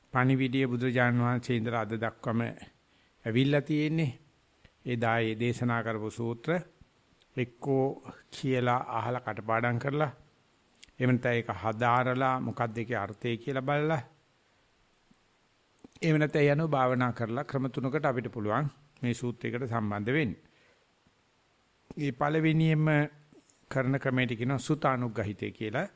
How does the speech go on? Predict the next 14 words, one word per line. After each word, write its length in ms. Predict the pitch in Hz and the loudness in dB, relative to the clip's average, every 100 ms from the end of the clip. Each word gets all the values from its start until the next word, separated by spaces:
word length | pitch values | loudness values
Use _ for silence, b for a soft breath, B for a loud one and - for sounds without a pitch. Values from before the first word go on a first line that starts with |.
| B B - | B B -8
අපි 160 | 135 143 | -4 -2
කවුරු 340 | 127 131 135 | 0 0 2
හරි 140 | 143 135 | 0 -2
කියනකොට 400 | 135 120 135 131 | -4 -4 -4 -6
අහගෙන 300 | 101 82 82 | -8 -10 -14
ඉන්නවා. 300 | 87 - _ _ _ _ _ _ B B B | -18 -20 _ _ _ _ _ _ B B B
ඒක 160 | - 120 | -4 -2
තමයි 200 | 117 123 | 0 0
අපි 200 | 123 127 | 0 0
ඉගැන්වීම 480 | 123 123 120 117 113 | 2 4 4 4 2
කියලා, 380 | - 113 131 143 - - _ _ _ _ - | -2 0 0 0 -6 -20 _ _ _ _ -10
අධ්‍යාපනය 640 | 120 117 131 123 123 120 | -4 0 0 2 2 0
කියලා 220 | 113 127 | 0 -4
කරන්නේ. 340 | - 110 85 | -2 -4 -4